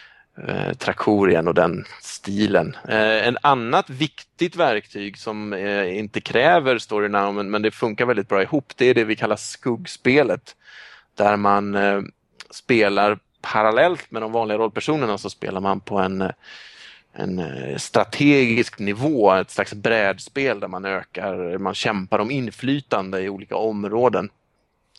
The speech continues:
som, som bi-, bildar någon slags ram för kampanjen, så att man spelar först en sån här skuggrunda där man utkämpar,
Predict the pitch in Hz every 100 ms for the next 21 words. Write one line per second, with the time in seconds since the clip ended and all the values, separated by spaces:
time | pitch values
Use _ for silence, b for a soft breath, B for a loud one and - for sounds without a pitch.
0 | - - - 101 95 - 101 107 104 110
1 | 101 104 107 101 104 120 135 143 127 104
2 | 98 90 95 98 78 80 80 - 92 101
3 | 101 B B B B B - 131 139 135
4 | 123 113 101 110 95 - - 127 107 101
5 | 113 131 117 92 90 92 95 85 80 76
6 | 107 - 104 104 - 98 92